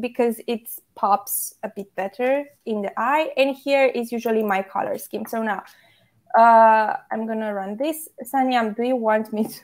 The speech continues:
change this color scheme? So this is from H and M. Do you, so should I go through that process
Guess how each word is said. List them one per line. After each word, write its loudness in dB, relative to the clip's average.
change -4
this -10
color -2
scheme? -10
So -6
this -8
is -8
from -4
H -10
and -10
M. -10
Do -4
you, -2
so -6
should -6
I -2
go -4
through -10
that -6
process -8